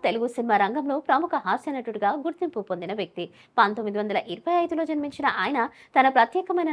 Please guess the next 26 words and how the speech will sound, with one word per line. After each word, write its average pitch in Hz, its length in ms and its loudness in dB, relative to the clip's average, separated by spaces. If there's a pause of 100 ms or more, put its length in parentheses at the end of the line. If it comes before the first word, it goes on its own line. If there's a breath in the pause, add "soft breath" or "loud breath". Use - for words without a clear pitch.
నటనా 247 360 -2
శైలితో 262 300 0 (160)
ప్రేక్షకుల 311 440 -2 (100)
మనసుల్ని 202 460 -4
గెలుచుకున్నారు. 196 560 -2 (360 soft breath)
పాతాళ 392 400 8
భైరవి 339 320 0
సినిమాలో 311 320 0 (180)
అంజిగాడు 208 420 -2
పాత్ర 247 320 0
ద్వారా 330 220 0 (180)
ఆయనకు 349 320 -2
విశేషమైన 302 540 -4
గుర్తింపు 180 360 -8
వచ్చింది. 185 320 -6 (380 soft breath)
ఈ - 20 8 (120)
పాత్ర 370 320 2
ఆయనకు 349 280 0 (180)
అంజిగాడు 254 420 0
అనే 208 180 0
బిరుదును 190 340 -4
తెచ్చిపెట్టింది. 185 540 -4 (400 loud breath)
బాలకృష్ణ 403 560 6
గారు 311 200 2 (200)
తన 214 180 2
సినీ 226 140 -2